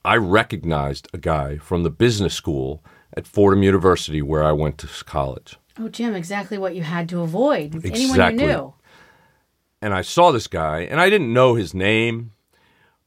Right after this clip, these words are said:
Speaker 1: but I recognized him. He had a distinctive enough look t-, for me to know.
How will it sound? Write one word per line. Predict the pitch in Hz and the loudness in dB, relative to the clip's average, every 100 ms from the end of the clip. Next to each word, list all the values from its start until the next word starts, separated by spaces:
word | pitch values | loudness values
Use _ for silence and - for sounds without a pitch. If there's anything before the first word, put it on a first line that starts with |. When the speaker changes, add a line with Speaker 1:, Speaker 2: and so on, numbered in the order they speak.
| _ _ _ | _ _ _
Speaker 1:
but | - 117 | 0 4
I | 120 | 4
recognized | 110 143 - 85 87 80 101 | 4 0 0 -4 -4 -4 -6
him. | 95 | -2
He | 120 | 2
had | 127 | 2
a | 101 | 2
distinctive | 92 - 139 127 123 92 | -4 -2 0 2 2 0
enough | 98 92 - | 2 0 0
look | 90 78 _ _ | -2 -2 _ _
t-, | - 113 | -20 -18
for | 143 107 | -10 -2
me | 101 101 | 2 2
to | 92 | 2
know. | 90 80 53 | 0 0 -2